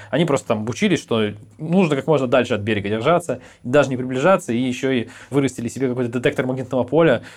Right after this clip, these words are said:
чтобы понимать, что эти мушки, всё, всё, улетаем, убегаем, уплываем в самую глубь, туда они не полезут. Эволюция работала,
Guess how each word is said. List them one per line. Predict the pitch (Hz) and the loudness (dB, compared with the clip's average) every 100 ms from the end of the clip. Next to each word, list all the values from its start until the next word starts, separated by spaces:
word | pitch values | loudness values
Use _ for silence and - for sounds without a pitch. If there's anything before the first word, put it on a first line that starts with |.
| - | -12
чтобы | - 131 | -6 -4
понимать, | 131 127 143 | -2 -2 -2
что | 127 | -4
эти | 120 | -4
мушки, | 143 151 - | -4 -4 -6
всё, | - | -10
всё, | 104 - 139 | -10 -2 -2
улетаем, | 117 101 147 123 | 0 2 2 2
убегаем, | 113 117 135 135 | -2 -2 0 0
уплываем | 117 120 123 135 110 | 0 -4 -2 0 -2
в | |
самую | - 110 107 | -4 -6 -4
глубь, | 147 165 170 - - | -4 -6 -8 -20 -20
туда | 107 104 143 | -10 0 2
они | 123 | 2
не | 117 | -2
полезут. | 113 98 90 - _ - - - | -2 -4 -6 -12 _ -20 -10 0
Эволюция | 156 220 - 143 | 2 2 4 4
работала, | 139 156 139 117 - | 6 6 4 2 -8